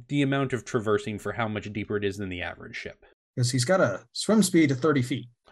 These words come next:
Speaker 1: That's true. Hmm. We're gonna test that at some point. Okay, I like it. Your eyes do adjust 'cause you said your dark vision is even better dark vision when you're underwater, correct?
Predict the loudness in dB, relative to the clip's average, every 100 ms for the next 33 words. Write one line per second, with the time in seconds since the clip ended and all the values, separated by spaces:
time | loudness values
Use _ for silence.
0 | _ -10 -10 -10 -6 -4 -4 -8 _ _
1 | _ -6 -6 _ _ _ _ -10 -10 -8
2 | -10 -8 -12 -12 -12 -12 -16 _ _ -6
3 | -4 -4 -4 -6 -6 -10 -14 -20 _ _
4 | _ 0 2 2 2 2 2 2 2 4
5 | 2 0 -6 -6 -2 0 -2 -2 -2 0
6 | 0 -2 0 0 0 -2 -4 -8 -8 -6
7 | -4 -2 0 0 0 -2 -2 -2 -4 -4
8 | -6 -6 -10 -12 -6 -6 -6